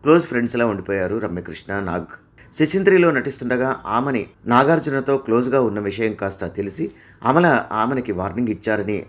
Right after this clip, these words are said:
అప్పట్లో గుసగుసలు వినిపించాయి. అదే సినిమాలో నటించిన టబుతో నాగార్జున సన్నిహితంగా ఉండడంతో అమలకు,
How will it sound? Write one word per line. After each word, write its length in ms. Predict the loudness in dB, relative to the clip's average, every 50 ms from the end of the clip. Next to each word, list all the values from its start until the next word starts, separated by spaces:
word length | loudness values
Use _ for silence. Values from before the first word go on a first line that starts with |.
| _
అప్పట్లో 380 | -8 -6 -6 -8 -6 -2 -4 -4
గుసగుసలు 480 | -2 -4 -6 -8 -10 -10 -8 -6 -4 -4
వినిపించాయి. 600 | -4 -4 -6 -8 -8 -6 -4 -2 -4 -4 -4 -8 -12 _ _ _ _ _ _ 2
అదే 220 | 4 6 6 6
సినిమాలో 400 | 6 4 -2 -2 0 2 2 2
నటించిన 440 | 0 0 -2 -4 -8 -8 -8 -10 -10
టబుతో 440 | -6 -6 -6 -6 -6 -4 -4 -4 -4
నాగార్జున 560 | -2 -4 -2 -2 -4 -4 -4 -6 -6 -6 -6
సన్నిహితంగా 600 | -6 -6 -4 0 0 0 0 0 -2 0 0 0
ఉండడంతో 580 | 0 -2 -2 -4 -6 -8 -6 -4 -4 -4 -4 -6 -10 _ _ -20 _ _ _ _ _
అమలకు, 520 | 2 4 4 4 4 4 2 2 2 0